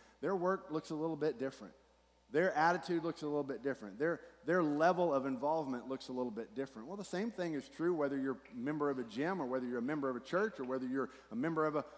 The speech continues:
homeowners association. You can tell what people's level of devotion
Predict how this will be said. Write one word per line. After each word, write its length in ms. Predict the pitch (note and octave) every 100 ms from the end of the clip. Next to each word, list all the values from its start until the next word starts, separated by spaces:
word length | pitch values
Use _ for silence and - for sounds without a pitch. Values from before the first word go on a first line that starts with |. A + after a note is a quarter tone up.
| -
homeowners 540 | - B3 B3 D#3+ C3 A#2
association. 760 | A#2 C3 A#2 - A2+ G#2 - F2 _ _ -
You 160 | F#3+
can 260 | A#3 G3+ F3 - -
tell 320 | - A#3 A3+ E3
what 240 | D3+ -
people's 360 | F#3 F3+ C3+ A#2
level 500 | D3+ E3+ B2+ G#2 G2 - - -
of 180 | B2+ A2+
devotion 640 | C3 B2 G3 F#3+ C3 A2+